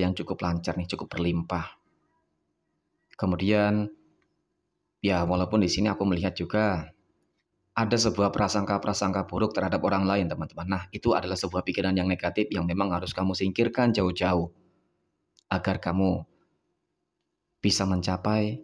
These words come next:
segala hal di bulan Maret nanti, teman-teman. Dan ya, secara garis besar sih aku melihat dari kartu pertama, kedua, hingga kartu ketiga ini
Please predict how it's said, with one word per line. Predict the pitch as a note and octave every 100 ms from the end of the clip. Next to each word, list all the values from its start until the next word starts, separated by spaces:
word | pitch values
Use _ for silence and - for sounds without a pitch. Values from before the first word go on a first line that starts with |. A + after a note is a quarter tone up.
| -
segala | - G#2+ G2 F2+ F2+
hal | G#2+ G2+ G2+ - _ _ _ _ _ _ _ _ _ -
di | F2
bulan | F2+ E2+
Maret | F2 F2+ F2
nanti, | G#2 A2 A2 E2
teman-teman. | D#2+ - E2 D#2 - _ _ _ _ _
Dan | F2 E2 E2 - -
ya, | F#2+ D3 - _ _ _ - _ _
secara | - A2 G2 F#2+
garis | F2+ F#2+ F#2
besar | G2 G#2 F#2+
sih | A#2+
aku | G#2+ G#2
melihat | F#2 F2 -
dari | F#2 F#2
kartu | F#2+ -
pertama, | F#2 - B2 C#3 B2 -
kedua, | F#2+ G#2 G#2 G2
hingga | G2 F#2 F2+
kartu | F#2+ F#2
ketiga | F2+ G3 -
ini | D#2 G2+ C3+ -